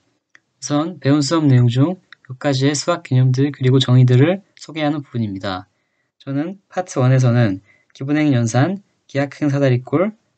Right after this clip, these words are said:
가우스 초던 소거법, 선형 변환, 핵과 치역, 고유값과 고유 벡터, 행렬의 직교 대각화, 그리고 유사역 행렬의 개념들을 간단히 소개하고 간단한 설명을 첨부했습니다.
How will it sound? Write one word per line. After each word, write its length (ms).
가우스 280
초던 240
소거법, 580
선형 340
변환, 460
핵과 300
치역, 500
고유값과 600
고유 200
벡터, 460
행렬의 280
직교 260
대각화, 580
그리고 280
유사역 460
행렬의 380
개념들을 580
간단히 340
소개하고 640
간단한 840
설명을 640
첨부했습니다. 800